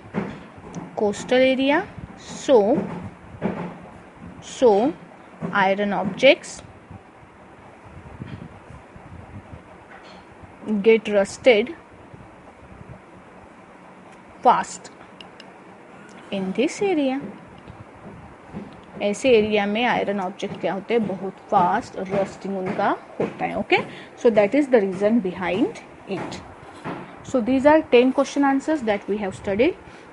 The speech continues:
Now see question number eleven and twelve, they are objective type, so we are going to see them in our textbook again। See, the gas we use in kitchen is called liquefied petroleum gas, यानी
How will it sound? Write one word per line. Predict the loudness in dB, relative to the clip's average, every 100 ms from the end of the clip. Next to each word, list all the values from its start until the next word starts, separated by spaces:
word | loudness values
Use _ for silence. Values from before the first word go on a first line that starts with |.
| 2
Now | 4 6 4 2 -18 -20
see | -4 6 6 6 0 -4 0
question | 2 4 4
number | 6 6 4 2
eleven | 4 6 6 6
and | 4 0
twelve, | 2 2 2
they | 2
are | 2 2
objective | 0 -2 -6 -4 -4 0
type, | 0 0 -4 -14 -14 -14 -6
so | 2
we | 4
are | 6 4
going | 4 2
to | -2
see | 0 2
them | 2 0
in | -4
our | -2 -2 -2 -4 -18 -16 -16 -18 -18 -6
textbook | -4 -4 -8 -10
again। | -8 -8 -10 -6
See, | 0 0 0 -12 -12 -14 -14 -16 -16 -18 -14 -14 -14 -20 -18 -18 -18 -12 4
the | 6
gas | 8 6 6 4
we | 2
use | 2 0 0
in | -2 -2
kitchen | -6 -4 0 0 0 -8 -20 -14 -8
is | -8
called | -2 0 0 -2
liquefied | -4 -2 -2 2 2 0
petroleum | -4 -2 -4 -2 0 0
gas, | 0 -2 -4
यानी | -4 -4